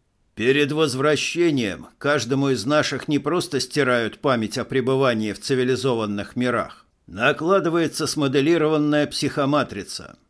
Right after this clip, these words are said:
Человек сохраняет почти прежнюю личность, но приобретает ложную память, в которой не остается ничего такого, о чем не должны знать существа из цивилизаций третьего уровня».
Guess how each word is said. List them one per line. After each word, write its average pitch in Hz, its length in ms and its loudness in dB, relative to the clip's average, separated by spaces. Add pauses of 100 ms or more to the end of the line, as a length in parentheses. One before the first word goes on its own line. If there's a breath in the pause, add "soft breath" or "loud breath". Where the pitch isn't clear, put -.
(140)
Человек 123 540 0
сохраняет 135 720 0
почти 131 340 -2
прежнюю 139 540 0
личность, - 800 -6
но 131 200 -2
приобретает 147 800 0
ложную 139 500 0
память, 131 600 -4 (280)
в - 120 -20
которой 160 680 2
не 131 140 2
остается 139 760 0
ничего 131 500 0
такого, 127 600 0
о 107 80 0
чем 160 300 -4
не 143 80 4
должны 131 440 0
знать 143 320 0
существа 147 760 -2
из - 260 -6
цивилизаций 127 800 0
третьего 127 540 -2
уровня». 98 580 -2